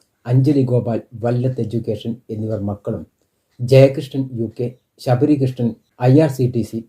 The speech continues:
എന്നിവർ മരുമക്കളുമാണ്. എന്തൊക്കെ തന്നെയായാലും താരത്തിന്റെ അപ്രതീക്ഷിത മരണവാർത്ത സിനിമ, സീരിയൽ ലോകത്തെ ഒന്നാകെ കണ്ണീരിലാഴ്ത്തിയിരിക്കുകയാണ്.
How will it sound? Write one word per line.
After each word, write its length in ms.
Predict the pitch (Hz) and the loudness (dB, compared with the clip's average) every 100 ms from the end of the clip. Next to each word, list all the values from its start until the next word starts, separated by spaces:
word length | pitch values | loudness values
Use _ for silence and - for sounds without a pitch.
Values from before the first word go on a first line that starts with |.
| - | -10
എന്നിവർ 320 | 110 110 107 | -6 -4 -4
മരുമക്കളുമാണ്. 720 | 107 107 117 120 101 92 - - _ _ _ _ _ _ - 147 | -4 -4 -2 -2 -4 -10 -12 -16 _ _ _ _ _ _ 2 6
എന്തൊക്കെ 340 | 160 202 208 180 | 6 4 0 0
തന്നെയായാലും 520 | 165 151 147 135 131 - | 2 4 4 2 0 -2
താരത്തിന്റെ 580 | 127 139 131 147 139 131 | 0 0 -2 -4 -4 -4
അപ്രതീക്ഷിത 480 | 127 - 165 160 135 | -8 -6 -2 -2 0
മരണവാർത്ത 680 | 139 123 123 135 120 101 104 - - | -2 0 0 2 0 0 -6 -8 -10
സിനിമ, 280 | 113 117 117 | -4 -2 -4
സീരിയൽ 440 | - 120 120 113 | -6 -8 -4 -2
ലോകത്തെ 420 | 107 101 101 107 - - | -4 -6 -8 -12 -14 -12
ഒന്നാകെ 420 | 110 117 113 101 - 110 | -4 -4 -2 -6 -8 -8
കണ്ണീരിലാഴ്ത്തിയിരിക്കുകയാണ്. 960 | 110 117 107 92 - 95 - - - | -4 -4 -4 -6 -8 -14 -14 -16 -16